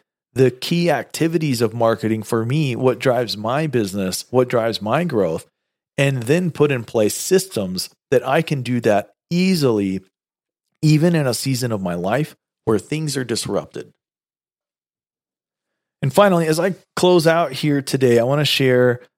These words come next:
a lesson that my, my very wise wife of coming up on fifteen years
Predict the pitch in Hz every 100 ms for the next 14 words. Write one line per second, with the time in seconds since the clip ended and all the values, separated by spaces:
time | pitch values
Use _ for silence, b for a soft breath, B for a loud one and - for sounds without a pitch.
0 | _ 131 123 117 - 123 135 135 143 135
1 | 123 110 - 123 117 113 113 110 - _
2 | _ _ _ - 117 113 117 143 190 143
3 | 117 107 98 95 92 139 196 - - 110
4 | 190 185 - _ _ _ _ _ - 147
5 | 143 139 139 120 - 165 - - 156 139
6 | 127 117 98 85 82